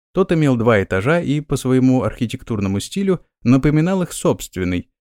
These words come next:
единственный из всех прочих частных жилищ в этом эклектичном квартале, который, похоже, был возведен тем же самым подрядчиком.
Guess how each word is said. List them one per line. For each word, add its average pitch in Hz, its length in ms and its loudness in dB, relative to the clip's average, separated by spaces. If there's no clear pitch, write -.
единственный 117 680 0
из 101 60 -6
всех - 260 -4
прочих 151 400 -2
частных 104 500 -2
жилищ 120 420 -2
в 107 60 -4
этом 135 320 4
эклектичном 143 680 -2
квартале, 104 540 0
который, 113 340 0
похоже, 160 360 -2
был 147 180 0
возведен 120 560 0
тем 170 240 2
же 143 80 -2
самым 113 440 0
подрядчиком. - 840 -6